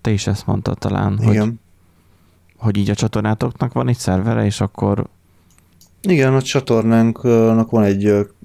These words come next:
Speaker 2: szervere.
Speaker 1: Tehát olyan, mint hogyha lenne, mint hogyha
Speaker 2: Idézőjeles.
Speaker 1: lenne egy csatornája, amiben vannak még csatornák.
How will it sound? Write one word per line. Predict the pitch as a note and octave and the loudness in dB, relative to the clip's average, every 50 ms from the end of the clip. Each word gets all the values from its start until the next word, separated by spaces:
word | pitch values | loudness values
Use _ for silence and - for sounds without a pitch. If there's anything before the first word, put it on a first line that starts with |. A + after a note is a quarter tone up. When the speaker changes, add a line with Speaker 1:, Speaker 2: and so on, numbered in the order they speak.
| - - - - - - - _ _ _ - | -20 -20 -20 -20 -20 -20 -20 _ _ _ -16
Speaker 2:
szervere. | - - - A2+ A2 G#2 G2 G2+ G2 G#2 | -10 -4 0 0 0 2 0 0 2 2
Speaker 1:
Tehát | G#2 A#2+ D3+ - - | 2 2 0 0 -2
olyan, | C#3 B2+ | -2 0
mint | A#2+ A#2 - | 0 0 -2
hogyha | A#2+ A2 B2+ B2 | -2 -2 -2 -2
lenne, | A#2+ A#2 G#2 G2+ G2+ G#2 | -2 -2 0 0 2 2
mint | G#2+ G#2+ | 2 2
hogyha | G#2+ G#2+ G#2+ | 2 2 2
Speaker 2:
Idézőjeles. | G#2 G#2+ G#2+ G#2 G#2+ G#2+ | 2 4 4 4 4 4
Speaker 1:
lenne | G2+ G#2 G2+ | 2 2 0
egy | G2+ | 0
csatornája, | G2 - G2+ G2 - D#2+ D2+ E2 F2+ F#2 G2 G2+ G2+ A2+ B2+ C#3 C3+ | 0 -2 -4 -4 -2 -4 -2 -2 -2 -2 -2 0 0 0 0 -2 -2
amiben | - - A2 G#2+ G#2 G#2 G#2+ G#2 G2+ G2+ F#2 | -2 -2 -2 0 0 0 0 0 0 0 -2
vannak | G#2 G#2+ G#2 G2 F#2+ - A2+ - _ _ _ _ _ _ _ - - G2+ F#2+ - - | -2 -2 -2 -2 -2 -6 -8 -10 _ _ _ _ _ _ _ -8 -4 -4 -4 -2 -2
még | F2+ F#2 F#2 | -2 -2 -2
csatornák. | - F2+ F#2 - - F2+ F2 D#2+ - - F2 - - - - | -2 -6 -6 -4 -4 -4 -4 -4 -4 -6 -6 -8 -10 -20 -20